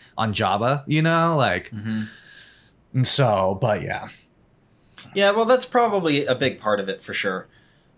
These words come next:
Speaker 2: Um, I, I just really like it because it's, it, it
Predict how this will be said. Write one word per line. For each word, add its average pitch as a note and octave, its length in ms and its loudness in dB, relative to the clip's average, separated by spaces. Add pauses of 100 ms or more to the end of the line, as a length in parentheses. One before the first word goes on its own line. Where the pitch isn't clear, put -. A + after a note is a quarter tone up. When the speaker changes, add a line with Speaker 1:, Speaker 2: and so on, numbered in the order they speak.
(100)
Speaker 2:
Um, C3 360 -2 (100)
I, D3+ 240 0
I E3+ 120 2
just F#3 220 -2
really C#3 180 0
like B2+ 260 0
it B2 100 -2
because A#2 340 -4
it's, - 480 -6 (720)
it, D3 240 -4
it F3 200 -4